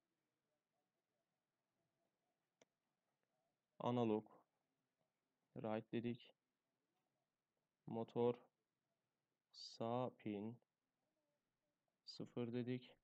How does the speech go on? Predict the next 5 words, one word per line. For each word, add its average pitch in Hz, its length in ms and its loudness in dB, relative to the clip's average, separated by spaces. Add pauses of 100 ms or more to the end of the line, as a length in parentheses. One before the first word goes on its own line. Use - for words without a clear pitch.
(2000)
Analog, 123 480 0 (760)
right. 117 420 0 (1800)
Motor, 120 460 0 (1300)
sol 135 440 0
pin 123 360 -2